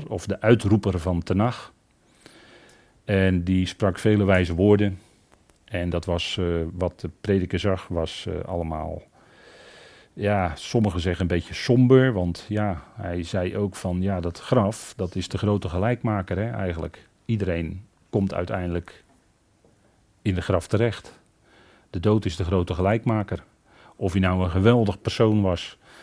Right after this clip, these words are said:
of een geweldig mens was, eh, die heel veel heeft bereikt in het leven, of dat je helemaal niets was en je hebt helemaal niets bereikt in je leven. Je gaat allebei een keer dood. Hè, dat is de prediker.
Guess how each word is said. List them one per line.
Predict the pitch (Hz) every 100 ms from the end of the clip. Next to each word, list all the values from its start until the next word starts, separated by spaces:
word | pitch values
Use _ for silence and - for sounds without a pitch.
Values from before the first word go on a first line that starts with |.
| - - - - -
of | 101
een | 92
geweldig | 104 113 98 87
mens | 110 117 92
was, | 87 80 - - _ _ _
eh, | 95 87 85
die | 92
heel | 90 123
veel | 98 101
heeft | 98
bereikt | 87 101 110 107
in | 98
het | 95
leven, | 95 90 82 85
of | 98 90
dat | 98 -
je | 98
helemaal | 98 90
niets | 98 123 -
was | 95 85 - -
en |
je | 98
hebt | 95
helemaal | 95 90
niets | 92 120
bereikt | - 104 92 90
in | 98
je | 87
leven. | 85 82 80 78 _ _ _ - _ _ _ _ _ _ _ _ _ _
Je | - 107
gaat | 92 101
allebei | 123 120 90
een | 87
keer | 101 117
dood. | 135 95 - - _ _ -
Hè, | 98
dat | 113 101
is | 98
de |
prediker. | 101 120 98 90 78